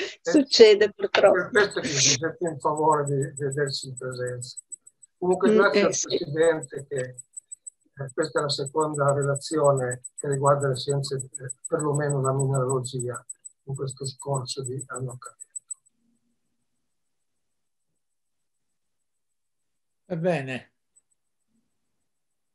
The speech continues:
Speaker 3: Roberto, vu-, vuoi dire qualcosa? Vediamo se ci sono altre domande.
Speaker 1: No, se ci sono altre domande, io dovrei soltanto appunto fare un panegirico a questo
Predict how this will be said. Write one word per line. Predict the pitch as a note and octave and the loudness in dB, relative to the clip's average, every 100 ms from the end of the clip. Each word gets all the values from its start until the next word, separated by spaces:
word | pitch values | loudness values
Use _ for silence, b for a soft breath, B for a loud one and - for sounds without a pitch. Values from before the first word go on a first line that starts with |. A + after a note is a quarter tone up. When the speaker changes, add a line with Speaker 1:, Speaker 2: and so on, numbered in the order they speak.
| _ _ _ _ _ _ _ _ _ _ | _ _ _ _ _ _ _ _ _ _
Speaker 3:
Roberto, | - D3+ D#3+ G3 D#3 - | -8 -6 0 0 0 -8
vu-, | D#3+ E3+ _ - | -12 -12 _ -14
vuoi | F3+ F3+ | -6 -2
dire | F#3+ G3 F#3 | 2 0 2
qualcosa? | F#3+ F3+ - A#3 A#3 A3 | 0 0 -2 -4 -2 -6
Vediamo | F3 F3 F3 F3 D#3+ | -2 -4 -2 -4 -4
se | E3 D3 | -6 -10
ci | D#3+ | -10
sono | - E3 D#3+ | -6 -4 -4
altre | D3+ C#3+ D3+ | -6 -6 -4
domande. | D3+ C#3+ C#3 B2+ B2 B2+ B2+ - _ _ _ | -4 -6 -8 -10 -6 -6 -6 -10 _ _ _
Speaker 1:
No, | - - | -2 -2
se | - F#3+ | -4 0
ci | - | 4
sono | - A3+ G#3+ | 8 10 10
altre | G#3 A3 G#3 | 8 8 8
domande, | A3 G#3+ A3 A#3 B3 B3+ | 8 8 6 6 8 8
io | A3+ F#3+ G#3 A3+ G#3+ G#3 G3 F#3+ F#3+ F#3 F#3 F3+ F3 F3 _ _ _ | 8 8 6 8 8 8 6 4 4 4 4 4 2 -2 _ _ _
dovrei | G3 G#3 G#3 A3+ | 10 10 12 8
soltanto | A3+ A3+ G#3+ A3 A3+ A3+ | 8 6 6 4 4 6
appunto | G#3 - A3 G3+ G#3 | 4 6 4 6 4
fare | - G#3 G#3 | 6 8 8
un | G3+ | 8
panegirico | G#3+ G#3 G3+ G#3 A3+ A#3 - A#3+ A3 | 10 10 10 8 8 8 4 6 8
a | F#3+ F#3+ - | 8 4 2
questo | F#3+ G3 - F#3+ F#3+ F#3 F#3 F#3 | 4 4 6 10 10 10 8 6